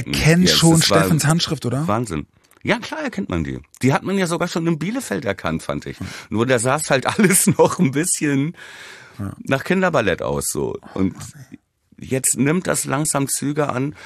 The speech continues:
Speaker 2: Wir haben uns jetzt da reingerettet in diese Länderspielpause. Äh, Boniface soll heute kommen und
Speaker 1: Ja.
Speaker 2: dann auch, äh, nicht zur Nazio, sondern hier trainieren.
Speaker 1: Ja.
Speaker 2: Wobei wir ja mittlerweile auch wieder wahnsinnig viele,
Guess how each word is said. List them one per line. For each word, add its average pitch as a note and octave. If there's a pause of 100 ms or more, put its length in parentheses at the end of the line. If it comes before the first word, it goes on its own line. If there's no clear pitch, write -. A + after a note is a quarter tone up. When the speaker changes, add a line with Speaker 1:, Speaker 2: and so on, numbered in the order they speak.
(260)
Speaker 2:
Wir A2 (120)
haben B2
uns C#3+
jetzt B2
da A2+
reingerettet B2+
in A2+
diese A#2+
Länderspielpause. C#3+ (560)
Äh, G#2
Boniface C3
soll A2
heute C#3
kommen D#3 (320)
und A2+
Speaker 1:
Ja. A2+
Speaker 2:
dann A#2+
auch, G#2+
äh, F#2+
nicht B2
zur D#3+
Nazio, D#3+
sondern A#2
hier B2
trainieren. C#3+ (340)
Speaker 1:
Ja. G2+ (440)
Speaker 2:
Wobei G2+
wir G#2
ja F2+
mittlerweile F2+
auch B1+
wieder E2
wahnsinnig F2+
viele, D#2+